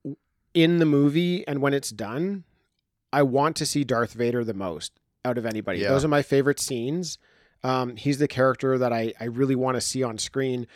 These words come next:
Speaker 1: I had one Star Wars character, one Star Wars toy as a child. It was the Emperor. The only, that's the
Speaker 2: Really?
Speaker 1: only toy I had. I, I liked those characters. They were far more
Speaker 2: Yeah.
Speaker 1: interesting to me than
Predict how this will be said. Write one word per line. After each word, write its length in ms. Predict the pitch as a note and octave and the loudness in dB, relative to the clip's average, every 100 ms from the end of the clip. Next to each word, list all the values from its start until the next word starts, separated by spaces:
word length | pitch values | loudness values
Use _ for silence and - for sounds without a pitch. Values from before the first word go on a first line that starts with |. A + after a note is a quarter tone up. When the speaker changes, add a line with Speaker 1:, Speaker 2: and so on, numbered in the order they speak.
| - _ _ _ - | -20 _ _ _ 2
Speaker 1:
I 160 | C3 D#3+ | 4 6
had 220 | E3+ F3 | 4 4
one 300 | C3+ E3 F#3 | 4 4 2
Star 280 | - D3 D#3 | 4 6 6
Wars 180 | D#3+ - | 6 2
character, 540 | B2 G#2 - F2 - | -4 -6 -8 -12 -8
one 200 | C3 D#3+ | 0 0
Star 240 | F#3 D#3+ D#3 | 4 6 8
Wars 180 | D3+ - | 6 2
toy 260 | B2+ G#2+ | -2 -2
as 120 | G2+ G#2 | -4 -8
a 40 | |
child. 420 | - G#2+ B1+ - _ _ _ _ | -8 -8 -8 -12 _ _ _ _
It 60 | B2+ | -8
was 100 | B2 | -4
the 140 | C3 | -2
Emperor. 400 | B2+ G#2+ C#2+ - _ _ _ _ - | -4 -6 -14 -16 _ _ _ _ -6
The 120 | B2+ | -2
only, 180 | C#3 D#3 | 0 0
that's 140 | - | -2
the 80 | A#2+ | 2
Speaker 2:
Really? 120 | E3 | 4
Speaker 1:
only 160 | D3+ D3+ | 4 2
toy 220 | - C#3 B2+ | 4 4 2
I 20 | |
had. 320 | A#2 G2+ - - | 0 -6 -6 0
I, 100 | C#3+ | 0
I 240 | C#3+ C3+ C#3 | 2 0 0
liked 520 | B2 C#3 F3 - - _ _ - | 2 2 2 -4 -16 _ _ -4
those 220 | C3+ C#3 | 0 0
characters. 500 | - C#3+ A3+ F2+ F2+ | 2 2 0 -4 -4
They 80 | B2 | -2
were 100 | C3 | -2
far 340 | - C3 C3+ D3+ | -2 2 2 4
more 180 | D3 | 2
Speaker 2:
Yeah. 60 | C3 | 0
Speaker 1:
interesting 420 | C#3 E3 C3+ C3 | -4 -4 -2 -4
to 100 | A#2+ | -6
me 320 | G2+ F2 F#2+ - _ _ _ _ _ A#2 | -8 -8 -10 -12 _ _ _ _ _ -6
than 460 | B2+ B2+ B2+ B2 | -4 -2 -4 -8